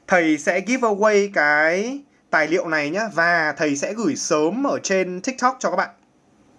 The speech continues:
Được chưa? Thầy sẽ gửi sớm nhất cho các bạn nào mà bình luận vào cái video ở trên TikTok ấy. Tối thứ Sáu thầy sẽ đăng. Được chưa? Và nhá, năm, hai năm trước là thầy đã giveaway một cái phiên bản cũ rồi. Và hai năm trước các bạn có tin không ạ?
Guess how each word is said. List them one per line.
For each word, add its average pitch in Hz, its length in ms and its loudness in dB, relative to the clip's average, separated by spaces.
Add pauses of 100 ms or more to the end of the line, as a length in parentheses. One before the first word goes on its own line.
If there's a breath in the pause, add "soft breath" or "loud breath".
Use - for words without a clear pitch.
(340)
Được 139 100 -4
chưa? 196 180 4 (320 soft breath)
Thầy 170 320 2
sẽ 196 180 -4
gửi 220 220 -2
sớm 165 360 -2
nhất 294 140 0 (120)
cho 202 160 2
các 214 100 -2
bạn 147 200 -6
nào 135 260 -2
mà 131 360 -2
bình 156 280 -2
luận 175 280 0
vào 131 120 -2
cái 151 500 -4
video 190 320 2
ở 135 80 2
trên 170 120 -6
TikTok 226 280 0
ấy. 233 140 -10
Tối 165 200 2
thứ 175 100 -4
Sáu 165 200 0
thầy 185 120 -2
sẽ 185 100 -4
đăng. 185 160 -2 (1040 loud breath)
Được 135 60 -2
chưa? 170 280 4
Và 170 300 2
nhá, 208 180 -2 (380 soft breath)
năm, 208 360 -2
hai 208 320 0
năm 226 160 -2
trước 285 180 2
là 175 60 0
thầy 165 140 0
đã 160 80 2
giveaway 202 420 0
một 156 120 -6
cái 156 80 -4
phiên 208 160 -4
bản 147 200 -2
cũ 226 240 -6
rồi. 165 220 0 (760 soft breath)
Và 160 100 4
hai 185 160 0
năm 196 140 0
trước 262 200 2
các 247 60 -2
bạn 165 120 -4
có 156 60 -6
tin 202 160 -2
không 190 80 0
ạ? 180 60 -4